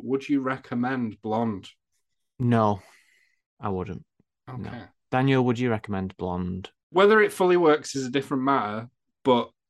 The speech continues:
Speaker 1: like you said, I think this is a bit of an experiment, and as an experiment, I found it interesting enough to say yes, but I downright think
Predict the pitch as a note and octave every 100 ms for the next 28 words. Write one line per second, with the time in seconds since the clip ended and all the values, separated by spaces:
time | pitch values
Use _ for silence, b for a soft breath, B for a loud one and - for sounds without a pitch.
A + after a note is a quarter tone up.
0 | _ C3+ C3+ B2 C#3 - A#2 A2 - C3
1 | A#2+ A#2 A#2 A2 A2+ G#2+ A2+ - - G#2+
2 | G#2+ G#2+ G2 G#2 G#2+ G#2 - B2+ B2+ A#2
3 | - - G#2 G2 F#2+ F#2+ - G#2+ A2 A2+
4 | - A2+ G#2+ G#2 G2+ - _ _ _ _
5 | - _ _ _ _ - A#2+ A#2+ - G#2
6 | - G#2 F#2+ F#2+ _ A#2 G#2 F#2+ - -
7 | _ _ _ _ _ - A2 - G#2+ G2+
8 | G2 - _ A2+ F#2+ - - - b b
9 | b b - - F#2+ F#2+ C3 C3 A#2+ A2+
10 | A2+ G#2 _ - G#2 G2 -